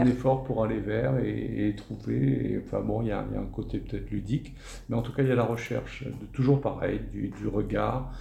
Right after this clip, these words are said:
Speaker 2: apprendre à regarder à tout âge, il n'y a pas d'âge, hein, je veux dire, euh, on découvre et on voit des choses autrement en vieillissant d'ailleurs, euh, euh,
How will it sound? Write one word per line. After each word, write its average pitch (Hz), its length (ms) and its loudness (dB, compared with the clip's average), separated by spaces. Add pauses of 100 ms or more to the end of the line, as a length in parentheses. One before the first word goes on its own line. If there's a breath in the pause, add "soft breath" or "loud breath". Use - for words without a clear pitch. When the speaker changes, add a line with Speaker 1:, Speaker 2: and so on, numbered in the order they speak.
(280 loud breath)
Speaker 2:
apprendre 113 420 2
à - 20 6
regarder 104 560 0
à 101 120 0
tout - 260 -6
âge, 107 340 -2
il - 40 -8
n'y 107 60 -6
a 104 40 -6
pas 107 160 0
d'âge, 101 400 0
hein, 107 160 -6 (160)
je - 140 -10
veux 101 60 -6
dire, - 180 -6 (140)
euh, - 80 -6 (600 loud breath)
on 98 80 -2
découvre 110 480 0
et 101 40 2
on 98 120 0
voit 107 140 0
des 104 120 -2
choses 101 260 -4
autrement 107 560 -4
en - 40 -4
vieillissant 104 760 -4
d'ailleurs, 110 440 -8
euh, 101 80 -12 (680 soft breath)
euh, 98 340 -4